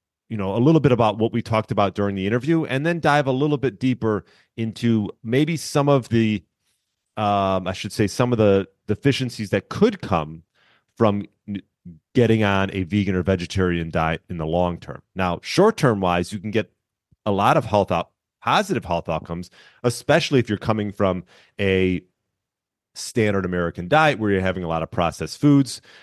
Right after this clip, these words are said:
Uh, I think if you go on to any diet, you'll get positive outcomes. But the question is, what are the other long-term consequences? Could there be some nutritional negative effects and nu-, nutritional deficiencies that might come about that?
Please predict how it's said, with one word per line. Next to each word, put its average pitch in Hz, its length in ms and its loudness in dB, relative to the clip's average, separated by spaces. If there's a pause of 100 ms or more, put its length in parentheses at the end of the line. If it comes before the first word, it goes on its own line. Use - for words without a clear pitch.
(160)
Uh, 82 300 -4
I 90 80 -2
think 90 220 -6
if 80 100 -6
you 90 80 -6
go 87 140 2
on 80 140 0
to 80 140 -6
any 147 200 4
diet, 87 260 2
you'll 87 140 -6
get 82 180 -6
positive 82 460 -4
outcomes. 76 420 -6
But 92 140 -6
the 98 80 -4
question 139 400 0
is, 95 160 0
what 113 240 2
are - 20 2
the 127 160 4
other 98 240 0
long-term 104 680 0
consequences? 117 840 -4
Could 104 180 0
there 101 80 2
be 98 140 0
some 92 180 -4
nutritional 87 580 -4 (400)
negative 113 560 2
effects - 460 -2
and 87 220 -10
nu-, 87 160 -10
nutritional 95 540 -2
deficiencies 95 760 -2
that 87 120 -2
might 90 200 -2
come 87 160 -2
about 80 400 0 (220)
that? - 280 -12